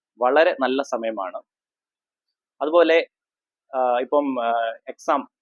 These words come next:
കാര്യങ്ങളൊക്കെ പ്രിപ്പയർ ചെയ്യുന്ന കുട്ടികൾക്കും നല്ല സമയമാണ് വരാൻ പോകുന്നത്. വീട് പണി അങ്ങനെയുള്ള കാര്യങ്ങൾ പ്ലാൻ ചെയ്യുന്നവർക്കും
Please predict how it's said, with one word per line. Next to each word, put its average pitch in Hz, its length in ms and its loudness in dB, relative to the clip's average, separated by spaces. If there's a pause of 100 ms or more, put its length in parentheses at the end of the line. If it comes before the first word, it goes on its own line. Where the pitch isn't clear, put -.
കാര്യങ്ങളൊക്കെ 135 380 -2
പ്രിപ്പയർ 127 320 -6
ചെയ്യുന്ന 123 180 -4
കുട്ടികൾക്കും 120 600 -6
നല്ല 117 160 -4
സമയമാണ് 110 440 -6
വരാൻ 104 300 -6
പോകുന്നത്. 95 280 -14 (800)
വീട് 190 340 0
പണി 196 300 0 (500)
അങ്ങനെയുള്ള 156 300 -2
കാര്യങ്ങൾ 135 360 2
പ്ലാൻ 120 280 -4
ചെയ്യുന്നവർക്കും 117 600 -6